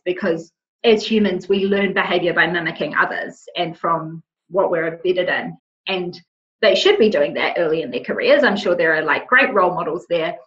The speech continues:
in terms of the work that they're doing. But if those role models are also exhibiting really bad interpersonal behaviours, then they're gonna be learning those as well.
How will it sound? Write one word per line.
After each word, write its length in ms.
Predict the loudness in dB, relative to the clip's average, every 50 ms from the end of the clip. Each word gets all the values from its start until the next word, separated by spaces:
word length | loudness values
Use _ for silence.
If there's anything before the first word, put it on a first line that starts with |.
| _ _ _ -4
in 80 | -2
terms 240 | 2 2 2 2 2
of 60 | -2
the 80 | -2 2
work 220 | 4 4 4 4
that 140 | 2 0 0
they're 120 | 0 -2 -2
doing. 380 | -2 -2 -2 -2 -4 -6 -4 0
But 120 | 0 2
if 100 | 2 2
those 240 | 4 4 4 4 4
role 160 | 4 2 2
models 280 | 4 2 2 2 2 2
are 160 | 0 0 2
also 240 | 2 2 2 2 0
exhibiting 640 | 0 0 -2 -2 0 -2 0 0 0 -2 -4 -6 -10 -2
really 380 | 2 4 4 6 6 4 2 0
bad 320 | 0 0 0 0 -2 -6 -10 -16 _ _ _ _ _ _ _ _ _ -4
interpersonal 800 | 0 0 0 0 4 4 4 4 4 2 0 0 0 0 0 -2 -6 -12 -18 -20 -6 -2
behaviours, 640 | 0 0 0 0 -4 -4 -4 -4 -2 -2 -2 -2 -2 4
then 320 | 4 6 6 4 0 -6 -10 _ _ _ _ _ _
they're 100 | 2 2
gonna 120 | 4 4
be 120 | 4 4 4
learning 260 | 4 2 0 -2 -2
those 180 | -2 -2 -2
as 120 | -4 -6 -2
well. 300 | -2 -2 -2 -2 -6